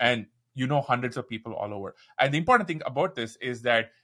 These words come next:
it is a, it is a resource in so many different ways. For example, one, if you ever need, uh, help, right? You're trying to look for a new role, or you're trying to be like, "Hey, I, I want to hire this person. Who knows something about this person?"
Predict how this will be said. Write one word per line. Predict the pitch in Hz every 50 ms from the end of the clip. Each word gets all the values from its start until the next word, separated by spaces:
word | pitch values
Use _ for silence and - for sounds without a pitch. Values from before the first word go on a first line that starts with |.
| _ _ _ -
it | 147 156 151 151 -
is | 156 143 139 139
a, | 139 131 120 113 - - _ -
it | 139 135 147
is | 139 131 139
a | 127 110
resource | 92 98 135 147 143 - - 175 185 190 185 151
in | 123 113
so | - 143
many | 139 139 123
different | 123 120 - - 120 113
ways. | 101 - - - - - -
For | 143
example, | 135 127 131 143 139 143 160 139 117 101
one, | 107 117 117 127 143 -
if | 123 - 135
you | 127 127
ever | 139 139
need, | 120 110 131 165 175 147 - _ _ _ _ _ _ _ -
uh, | 113 117 110 - -
help, | - - 160 127 98 -
right? | 110 113 113
You're | 113 113 -
trying | - 127 131 127
to | 127
look | 117 113 113 113
for | - 120
a | 110
new | 107 104 101 95
role, | 107 165 214 202 185 170 160 160 - - _ _ -
or | 110 110 110 107 107
you're | 120 120 117
trying | 117 - 131 131 127 127 131 123
to | - 120
be | 110 120 127 127
like, | 123 117 117 117 -
"Hey, | - 165 175 160 151
I, | 127 107 123 127 131 131 123 - - 120 - -
I | 120 120
want | 117 120 131
to | 123 -
hire | - - 170 190 208
this | 175 175 170 -
person. | - 180 165 156 147 - 156 147 139 123 104 - -
Who | 214 196
knows | 196 202 190
something | 196 165 156 160 170 165
about | 151 151 151 143
this | 143 -
person?" | _ 156 147 143 143 - 143 139 139